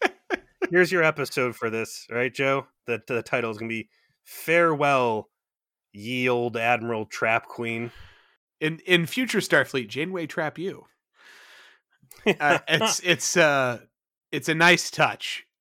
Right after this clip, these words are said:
Speaker 1: that it's very personal for her. She obviously really fucking hates the Queen, and she's like, "Yeah, I'll suicide run the Queen to give her fucking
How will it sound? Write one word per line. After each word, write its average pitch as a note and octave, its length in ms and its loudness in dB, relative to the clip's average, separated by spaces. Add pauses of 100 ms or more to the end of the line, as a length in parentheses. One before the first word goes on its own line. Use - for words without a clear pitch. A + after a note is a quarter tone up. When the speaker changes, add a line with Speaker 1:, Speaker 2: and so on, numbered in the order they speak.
(100)
Speaker 1:
that B2+ 600 -2 (220)
it's B2+ 200 -2
very C#3+ 320 0
personal C3+ 580 0
for B2 220 -2
her. A#2+ 400 -2 (240)
She - 160 -2
obviously C#3 420 4
really C#3 280 0
fucking C3+ 380 -2
hates C3 280 -4
the B2 100 -8
Queen, A2+ 520 -8 (440)
and A#2+ 100 -10
she's C3+ 140 -12
like, D3 160 -4
"Yeah, D#3 140 4
I'll F3+ 100 6
suicide C#3+ 560 0
run A#2+ 200 -6
the A2 60 -8
Queen A2 320 -10
to G#2 60 -12
give A2+ 200 -8
her G#2 120 -8
fucking G#2 580 -12